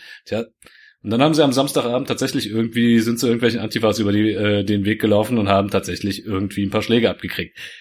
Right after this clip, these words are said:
Das finde ich nicht gut. Zugegebenermaßen hält sich meine Empathie mit Götz Kubitschek und seinen Konsorten sehr in Grenzen,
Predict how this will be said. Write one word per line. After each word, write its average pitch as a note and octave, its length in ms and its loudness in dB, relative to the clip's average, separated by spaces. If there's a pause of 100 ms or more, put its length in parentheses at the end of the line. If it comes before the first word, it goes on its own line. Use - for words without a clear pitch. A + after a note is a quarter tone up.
Das B2+ 200 4
finde D#3+ 220 4
ich E3 160 0
nicht E3 240 0
gut. C#3 460 2 (200)
Zugegebenermaßen C3+ 640 2
hält B2+ 140 4
sich B2+ 80 -6
meine B2+ 240 2
Empathie C3 400 0
mit C#3 200 0
Götz A#2 200 -4
Kubitschek A#2 460 -2
und A2+ 140 -2
seinen A2+ 260 0
Konsorten A2 440 -2
sehr A2+ 200 2
in A2+ 80 -2
Grenzen, A2+ 420 -4